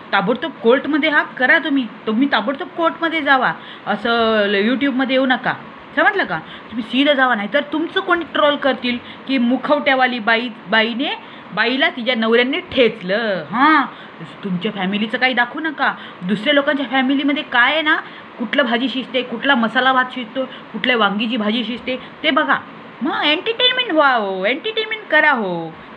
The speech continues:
बरोबर आहे की नाही? तर मुखवटेवाली ताई, तुमच्यासाठी specially हा video आहे, नक्की बघा. आणि आहे ना, अम, enjoy रहा, स्वस्थ रहा, मस्त रहा. जसे मनाली madam बोलतात, "ओहो,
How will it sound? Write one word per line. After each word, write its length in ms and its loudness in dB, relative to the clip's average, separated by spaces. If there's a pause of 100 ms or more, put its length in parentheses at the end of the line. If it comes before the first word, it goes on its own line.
बरोबर 260 2
आहे 100 0
की 120 -8
नाही? 160 -2 (460)
तर 100 -2
मुखवटेवाली 720 2
ताई, 220 0 (260)
तुमच्यासाठी 460 -2
specially 540 -2
हा 120 2
video 280 0
आहे, 240 0 (380)
नक्की 360 -6
बघा. 500 4 (320)
आणि 260 0
आहे 80 4
ना, 240 4 (400)
अम, 320 -4 (840)
enjoy 840 4
रहा, 320 0 (120)
स्वस्थ 360 -2
रहा, 400 2
मस्त 340 -10
रहा. 140 4
जसे 320 -6 (600)
मनाली 300 0
madam 280 2
बोलतात, 340 0 (800)
"ओहो, 520 0